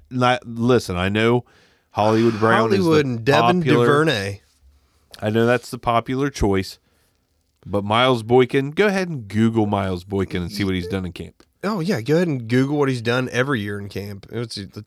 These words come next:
Speaker 2: two, three
Speaker 1: He's
Speaker 2: years
Speaker 1: a
Speaker 2: in the league.
Speaker 1: second
Speaker 2: I
Speaker 1: year
Speaker 2: know,
Speaker 1: guy.
Speaker 2: but he looked great last year and did nothing in the season.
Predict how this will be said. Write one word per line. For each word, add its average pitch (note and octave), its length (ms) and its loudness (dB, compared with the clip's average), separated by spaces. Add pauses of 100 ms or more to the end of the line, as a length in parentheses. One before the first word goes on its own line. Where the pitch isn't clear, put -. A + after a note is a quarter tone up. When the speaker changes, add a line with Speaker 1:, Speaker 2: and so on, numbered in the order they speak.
(100)
Speaker 2:
two, C3 160 -2
three C3+ 240 -2
Speaker 1:
He's C3+ 120 2
Speaker 2:
years - 20 2
Speaker 1:
a F3+ 40 4
Speaker 2:
in F3 60 0
the C#3 140 -4
league. C#3 40 -2
Speaker 1:
second F3 500 0
Speaker 2:
I D#3 60 2
Speaker 1:
year D3+ 100 4
Speaker 2:
know, B2 120 4
Speaker 1:
guy. C3+ 300 2
Speaker 2:
but B3 100 4
he A#3 100 0
looked G#3 240 2
great F3 340 2
last F#3 360 0
year D#3+ 100 4
and D3 80 0
did D3+ 160 0
nothing D#3+ 360 2
in D3 100 0
the C3+ 40 -2
season. E3+ 360 -4